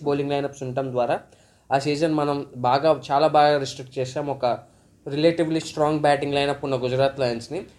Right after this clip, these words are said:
Remember, గుజరాత్ లయన్స్ నెంబర్ వన్ పొజిషన్ ఉన్నారు ఆ సీజన్లో, uh, in the group stage. And, uh, చూసుకుంటే ఆ తర్వాత మనం, uh, బౌలింగ్లో చూసుకుంటే మన ట్రెంట్ బౌల్ట్ ఆడాడు ఆ మ్యాచ్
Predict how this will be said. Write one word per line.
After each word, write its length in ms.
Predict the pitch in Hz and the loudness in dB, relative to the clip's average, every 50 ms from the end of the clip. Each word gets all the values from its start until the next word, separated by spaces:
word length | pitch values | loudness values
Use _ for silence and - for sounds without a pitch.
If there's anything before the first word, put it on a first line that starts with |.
| _ _ - | _ _ -4
Remember, 400 | 127 143 151 156 156 143 - 123 | -2 0 2 2 2 0 0 0
గుజరాత్ 340 | 123 123 139 147 147 147 143 | -2 2 2 2 2 2 0
లయన్స్ 300 | 143 143 143 139 - 139 | -2 -2 -2 -2 -4 -2
నెంబర్ 240 | 127 127 131 135 | -2 0 2 2
వన్ 200 | 143 143 143 135 | 2 0 0 0
పొజిషన్ 300 | 139 135 131 131 131 139 | 0 -2 -2 -2 -4 -6
ఉన్నారు 260 | 127 127 127 127 127 127 | -4 -2 0 2 2 2
ఆ 60 | 123 | 2
సీజన్లో, 500 | 123 - 120 117 120 123 120 127 165 180 - - - - _ _ _ | 0 -2 -6 -6 -6 -6 -6 -6 -6 -8 -8 -14 -20 -20 _ _ _
uh, 340 | 107 110 113 110 107 - 127 | -4 -2 0 0 0 0 -2
in 80 | 131 135 135 | -2 0 2
the 80 | 135 127 120 117 110 117 | 4 4 4 2 0 -4
group 180 | 131 139 135 - - | -4 -4 -4 -6 -8
stage. 260 | - 131 143 180 - - _ _ - _ _ _ _ - | -6 -4 -4 -4 -6 -10 _ _ -20 _ _ _ _ -6
And, 220 | 123 127 131 131 | -4 -4 -2 0
uh, 240 | 127 127 127 127 135 | 2 2 2 2 0
చూసుకుంటే 340 | 156 151 - - 151 151 165 | -4 -6 -4 -4 0 4 4
ఆ 60 | 156 | 4
తర్వాత 380 | 156 151 139 135 147 156 151 151 | 4 2 2 2 2 2 2 0
మనం, 280 | 151 147 143 143 139 | -2 -2 -2 -2 -2
uh, 240 | 127 120 120 117 110 98 - | -2 0 0 0 0 -2 -4
బౌలింగ్లో 400 | 131 127 135 143 147 147 151 151 | -2 0 2 2 2 0 -2 -2
చూసుకుంటే 420 | 151 139 143 131 - - 139 135 147 | -4 -4 -6 -6 -8 -8 -6 -4 -4
మన 160 | 147 139 135 | -2 -2 -4
ట్రెంట్ 340 | 131 - 139 139 139 135 139 | -4 -4 -4 -4 -4 -2 0
బౌల్ట్ 240 | 147 147 151 143 143 | 0 0 2 2 2
ఆడాడు 260 | 135 131 127 135 135 | 2 2 2 2 2
ఆ 60 | 127 | 0
మ్యాచ్ 280 | 120 123 127 135 135 | 0 0 -2 -4 -4